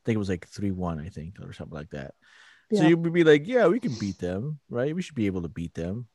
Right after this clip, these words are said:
Speaker 1: right?" And, um, but then you look at what they have. They have, they have John, <laughs> you have Lewis,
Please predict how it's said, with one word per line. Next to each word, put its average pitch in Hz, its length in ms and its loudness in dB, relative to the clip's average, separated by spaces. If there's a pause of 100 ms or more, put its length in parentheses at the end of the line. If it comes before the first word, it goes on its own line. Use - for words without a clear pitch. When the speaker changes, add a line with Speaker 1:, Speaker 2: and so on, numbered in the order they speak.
Speaker 1:
right?" 90 320 -8 (160)
And, 101 340 -6
um, 98 460 -4 (200)
but 143 140 -2
then 170 140 4
you 165 80 4
look 175 200 2
at 156 180 6
what 139 180 2
they 151 100 4
have. 143 380 2
They 107 100 0
have, 110 240 0 (960)
they 123 80 2
have 117 100 2
John, 139 580 2
<laughs> - 40 -14
you 143 100 6
have 165 120 6
Lewis, 117 580 2